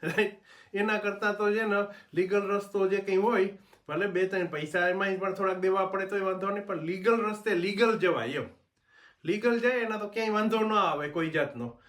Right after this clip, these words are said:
પણ ઈલીગલ આવો તો ઈલીગલ તો આખો ક્રાઇમ થઈ ગયો ને, ઈ મોટો ક્રાઇમ થઈ ગયો. એટલે એવી રીતે અવાય પણ નહીં. પણ હવે બિચારાઓને એને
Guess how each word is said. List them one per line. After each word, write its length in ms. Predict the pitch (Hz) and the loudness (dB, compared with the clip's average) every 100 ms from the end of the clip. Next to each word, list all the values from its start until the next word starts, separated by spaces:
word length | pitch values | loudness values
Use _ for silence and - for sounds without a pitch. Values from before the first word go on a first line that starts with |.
| - - - | -20 -20 -6
પણ 160 | 175 165 | -4 -2
ઈલીગલ 500 | 175 220 233 233 240 | -2 0 0 0 2
આવો 220 | 240 240 233 | 2 0 0
તો 140 | 233 | 0
ઈલીગલ 480 | 214 233 240 240 240 | 0 0 0 0 0
તો 120 | 247 | 0
આખો 340 | 233 240 240 | 0 0 -2
ક્રાઇમ 380 | 233 233 269 277 | 0 0 0 -2
થઈ 220 | 240 151 | -4 -4
ગયો 140 | 151 220 | -2 -2
ને, 180 | 294 151 | 0 -4
ઈ 220 | 135 - - | -6 -10 -4
મોટો 240 | 208 311 | -2 0
ક્રાઇમ 320 | 262 180 143 127 | -2 -2 -6 -8
થઈ 160 | 127 | -10
ગયો. 160 | 131 156 - - - | -8 -8 -10 -20 -12
એટલે 200 | 208 262 | 0 4
એવી 240 | 262 240 254 | 4 2 -4
રીતે 200 | 254 247 | -2 0
અવાય 360 | 190 220 254 | 2 2 0
પણ 180 | 254 247 | 0 0
નહીં. 380 | 269 330 - - | 0 -2 -6 -6
પણ 160 | 240 233 | -2 2
હવે 220 | 226 247 | 2 2
બિચારાઓને 520 | 233 254 247 247 247 | 0 0 2 2 2
એને 360 | 247 254 240 | 0 0 -2